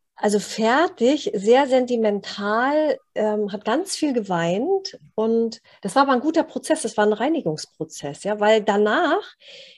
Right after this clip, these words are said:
war die wie umgedreht und wie, wie neu. Also wenn jetzt jemand das so eine Woche das erste Mal macht,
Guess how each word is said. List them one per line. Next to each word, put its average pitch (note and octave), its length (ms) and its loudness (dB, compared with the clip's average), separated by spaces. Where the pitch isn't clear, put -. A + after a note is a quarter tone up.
war A3+ 160 4
die B3 360 0
wie D4+ 240 2
umgedreht E3 840 -2
und F#3+ 240 -2
wie, B3 380 -2
wie C4+ 120 0
neu. G#3+ 440 6
Also G#3 380 2
wenn G#3+ 160 2
jetzt A#3 200 0
jemand A#3+ 300 -2
das - 260 -8
so G#3+ 180 2
eine G#3+ 320 2
Woche A#3+ 240 2
das G#3 180 -2
erste A3 380 0
Mal G#3 300 0
macht, C4 340 -2